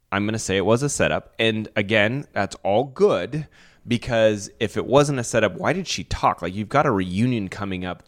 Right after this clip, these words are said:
the day after this paparazzi video.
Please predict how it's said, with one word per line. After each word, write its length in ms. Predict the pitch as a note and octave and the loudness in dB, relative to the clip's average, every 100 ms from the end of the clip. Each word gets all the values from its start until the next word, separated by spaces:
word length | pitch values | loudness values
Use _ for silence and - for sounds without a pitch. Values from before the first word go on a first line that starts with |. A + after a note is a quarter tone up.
| - | -12
the 80 | |
day 320 | E2+ G#2+ A2+ A#2 | -8 -2 0 0
after 460 | F#2 G2+ - G2+ F2 | 0 0 -2 -4 -4
this 180 | F2 | -6
paparazzi 640 | - F2+ - F2+ A#2 - E2 | -6 -6 -2 2 2 0 -6
video. 340 | E2 D#2+ E2 | -4 -4 -6